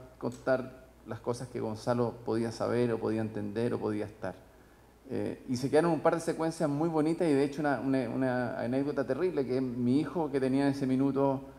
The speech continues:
tengo tres hijos, pero el hijo mayor, y tenía, sale mi hija en la micro y, y mi hijo que, que teníamos todo un mural inmenso de,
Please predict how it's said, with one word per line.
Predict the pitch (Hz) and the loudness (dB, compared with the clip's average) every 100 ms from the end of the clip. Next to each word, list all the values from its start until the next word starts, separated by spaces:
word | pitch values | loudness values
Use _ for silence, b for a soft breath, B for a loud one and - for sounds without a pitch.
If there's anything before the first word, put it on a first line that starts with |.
| B B B - - | B B B -20 -14
tengo | - 120 | -4 0
tres | 123 143 | 4 4
hijos, | 139 120 | 2 -2
pero | 117 | 0
el | 117 | 0
hijo | 123 135 | 0 0
mayor, | 123 120 135 139 - - - | 0 4 4 2 -4 -16 -12
y | 117 117 113 98 | -6 -4 -4 -6
tenía, | 117 123 131 127 120 113 117 - - - - - | -2 0 2 2 2 -2 -8 -18 -20 -20 -20 -12
sale | - 143 | 0 2
mi | 131 147 | 4 2
hija | 143 | 0
en | 135 | -2
la | 123 | 0
micro | 135 139 170 208 - - - | 0 -2 -4 -6 -12 -20 -10
y, | 123 120 120 120 | -4 -2 -2 0
y | |
mi | 117 120 | 2 4
hijo | 160 - 151 | 4 2 0
que, | 135 | 0
que | 113 - 117 120 - - - - - - | -4 -6 -4 -4 -6 -18 -20 -20 -20 -4
teníamos | 123 135 139 139 | 0 2 0 0
todo | 147 151 | 2 4
un | 156 147 | 4 2
mural | 135 131 143 | 4 6 4
inmenso | 143 127 123 151 160 - - 175 - - - - - - - 113 | 2 -4 -4 -4 -6 -12 -14 -14 -16 -20 -20 -20 -20 -20 -18 -6
de, | 120 120 117 110 107 107 107 107 107 | -2 0 0 -2 -2 -4 -6 -6 -8